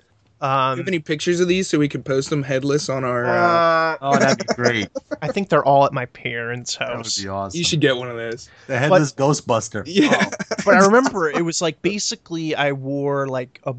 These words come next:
Speaker 1: it was, like, a red, what do you call those? Like, it's like a one piece, like, it looks like what the janitors wear. Like, it's like a one piece.
Speaker 3: Like a jumpsuit.
Speaker 1: Yeah, yeah, yeah.
Speaker 2: Yeah.
Speaker 1: So I, I had a red jumpsuit, and then my mom took, like, this black backpack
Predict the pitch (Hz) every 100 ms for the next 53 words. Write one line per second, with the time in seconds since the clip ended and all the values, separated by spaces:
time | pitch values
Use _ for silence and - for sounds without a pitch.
0 | 127 _ - 147 143 131 131 131 127 135
1 | 151 156 156 147 143 - _ _ _ _
2 | _ _ _ - 233 247 - 196 156 143
3 | 131 143 160 147 131 131 143 147 143 -
4 | - 143 139 - 135 - - 220 - -
5 | 170 156 139 123 123 127 127 135 135 147
6 | 143 135 139 _ 147 143 139 143 143 135
7 | 123 147 - 135 131 127 135 139 - -
8 | 131 127 - - - 165 165 - 101 85
9 | 254 311 202 214 175 185 127 101 123 _
10 | _ - - _ - 208 175 175 156 208
11 | 165 143 135 160 196 170 - 156 143 147
12 | - - 120 120 147 156 156 147 165 170
13 | 170 - - 151 - 127 - 123 - -
14 | 131 151 151 _ 131 135 135 _ - 123